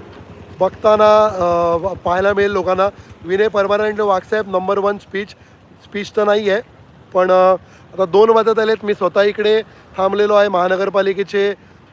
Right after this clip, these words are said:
अ, इंजिनियर पण आहेत, भाजपचे मंडळ अध्यक्ष पण इकडे आहेत, विशाल राऊत स्वतः इकडे, अ, दोन, अ, तासापासून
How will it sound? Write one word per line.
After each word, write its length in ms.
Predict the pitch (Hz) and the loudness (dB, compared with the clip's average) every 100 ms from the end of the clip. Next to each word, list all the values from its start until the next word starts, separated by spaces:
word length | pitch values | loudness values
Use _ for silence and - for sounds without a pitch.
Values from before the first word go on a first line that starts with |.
| - | -16
अ, 100 | 170 160 151 147 143 143 135 - - - | -12 -10 -8 -10 -12 -14 -18 -20 -20 -16
इंजिनियर 400 | 165 160 190 202 | -12 -6 -2 -2
पण 160 | 202 208 | 0 2
आहेत, 200 | 208 190 | 2 0
भाजपचे 460 | 165 160 180 208 | -2 -2 -4 -2
मंडळ 280 | 185 180 190 | -2 0 0
अध्यक्ष 280 | 190 202 214 | 0 -2 -2
पण 160 | 202 | -4
इकडे 200 | 208 202 | -4 0
आहेत, 240 | 202 196 214 - - - - | 0 0 -2 -6 -20 -18 -10
विशाल 380 | 175 185 196 190 | -8 0 0 2
राऊत 220 | 196 208 | 2 0
स्वतः 320 | 202 180 202 | 0 -2 0
इकडे, 380 | 208 202 202 208 - - - 175 | 0 -2 -2 -4 -6 -20 -20 -14
अ, 40 | 160 | -6
दोन, 320 | 180 226 226 220 | 0 0 0 -6
अ, 120 | 202 214 - - - - - - - | -6 -6 -12 -20 -20 -20 -20 -16 -4
तासापासून 680 | 185 - 214 214 214 226 | -4 0 -2 -2 -2 -2